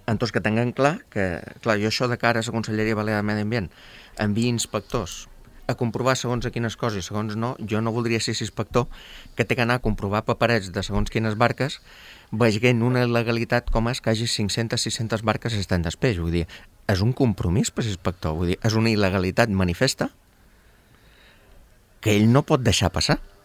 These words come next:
Entonces, jo no, no, no entenc molt bé com ho pensen fer, si tenen ordres, si no tenen ordres, però un inspector veient una il·legalitat manifesta,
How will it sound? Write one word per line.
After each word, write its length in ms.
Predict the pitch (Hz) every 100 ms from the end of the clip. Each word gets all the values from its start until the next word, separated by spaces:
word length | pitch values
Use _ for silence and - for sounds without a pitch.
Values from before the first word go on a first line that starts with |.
| - - -
Entonces, 360 | 85 - 92 -
jo 320 | 98 104 113 127 -
no, 640 | 101 95 101 101 101 101 -
no, 520 | 104 101 98 101 101 -
no 160 | 113
entenc 180 | 120 131
molt 220 | 123 120
bé 20 |
com 160 | 113 117
ho 80 | 113
pensen 360 | 123 113 113 113
fer, 220 | 143 139
si 160 | 127 107
tenen 280 | 113 113
ordres, 280 | 117 117 113
si 80 | -
no 120 | 117 113
tenen 160 | 113
ordres, 240 | 123 139 139
però 220 | 101 98 95
un 100 | 101
inspector 320 | 92 107 98 110
veient 300 | 90 110 92 - - -
una 200 | 110 107
il·legalitat 560 | 104 104 104 101 104
manifesta, 560 | 98 98 - 104 135